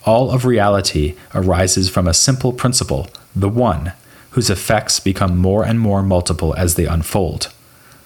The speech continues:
Broadly speaking, he also accepts Plotinus's scheme,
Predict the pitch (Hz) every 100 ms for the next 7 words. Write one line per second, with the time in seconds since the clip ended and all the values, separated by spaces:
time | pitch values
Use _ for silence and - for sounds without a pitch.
0 | - _ _ _ 135 123 - 87 - 180
1 | - 71 - - - - - 160 190 -
2 | 120 - - - 90 - - 104 - 110
3 | 107 - 82 - - 104 76